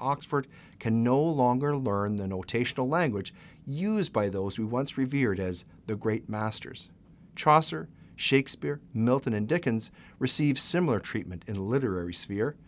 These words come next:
The left never stops to count the cost of what is being lost through this declaration of war with our shared cultural past of tearing it all down. The method through which this distortion and destruction of beauty and truth is achieved is cancel culture.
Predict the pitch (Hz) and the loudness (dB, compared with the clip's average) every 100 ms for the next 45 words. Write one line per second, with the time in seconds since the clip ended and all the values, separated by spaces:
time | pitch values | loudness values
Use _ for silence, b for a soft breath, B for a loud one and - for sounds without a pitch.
0 | b b b - 95 113 123 113 110 131 | b b b -10 0 0 0 -2 0 0
1 | 156 - 131 123 - - - 107 - 127 | 0 0 0 0 -6 -10 -8 -8 -8 -12
2 | - 113 - - B B - 98 101 90 | -4 -6 -6 -14 B B -10 -6 -6 -4
3 | 113 117 127 127 139 - - 104 95 - | 0 4 4 4 2 0 -8 -6 -6 -4
4 | 120 - 113 113 - 120 113 113 107 - | -6 -4 -2 -2 -2 -4 -2 0 0 -2
5 | - B B - 95 95 - - 110 110 | -14 B B -10 -6 -4 -2 0 2 2
6 | 107 104 - 110 101 - 104 - - B | 2 -2 0 -4 -2 0 -2 -4 -16 B
7 | B - 90 - 110 104 104 98 95 92 | B -16 -12 -4 0 0 0 -2 -4 -4
8 | 92 85 71 - - - - - - B | -6 -8 -12 -20 -20 -20 -20 -20 -20 B
9 | B B B B B 98 113 220 156 - | B B B B B -2 2 2 0 -4
10 | 120 107 - - 110 - - - 120 127 | 2 2 0 -2 -4 -4 -8 0 4 4
11 | - 98 90 - 127 123 - 85 117 110 | 2 -4 -6 0 0 0 -4 -6 -4 -2
12 | 95 90 - 135 - 90 90 - 170 107 | -2 -6 -2 -2 -2 -10 -6 0 2 2
13 | - B B B B 135 - 123 104 - | -2 B B B B -8 -4 -2 -2 -4
14 | - - - - | -10 -14 -14 -18